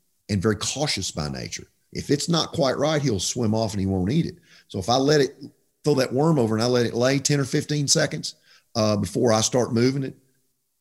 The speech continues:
throughout the day, I will end up getting two to five bites that I wouldn't have got had I thrown it over and started working the worm like I normally do.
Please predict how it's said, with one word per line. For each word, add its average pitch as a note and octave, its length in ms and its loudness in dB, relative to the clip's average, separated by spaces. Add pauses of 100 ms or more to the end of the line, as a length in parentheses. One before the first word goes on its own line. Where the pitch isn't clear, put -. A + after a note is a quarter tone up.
(200)
throughout C3 440 4
the G#2+ 80 2
day, A2+ 420 4
I G#2 160 -2
will B2+ 220 2
end A#2 200 2
up A2+ 160 0
getting G#2+ 340 2
two A#2+ 300 2
to A2+ 60 0
five G#2+ 360 -2
bites A2 320 -2
that F#2 100 -4
I F#2 140 0
wouldn't G2+ 320 2
have F2 100 -6
got A2 300 0
had G2+ 160 0
I F2+ 80 -2
thrown F#2+ 300 -4
it E2+ 60 -2
over F#2 200 0
and E2+ 100 -2
started F2 380 -2
working F2 280 -2
the E2+ 60 -2
worm F#2 320 0
like E2 220 -4
I D#2 40 -6
normally D2+ 400 -4
do. F2+ 220 -4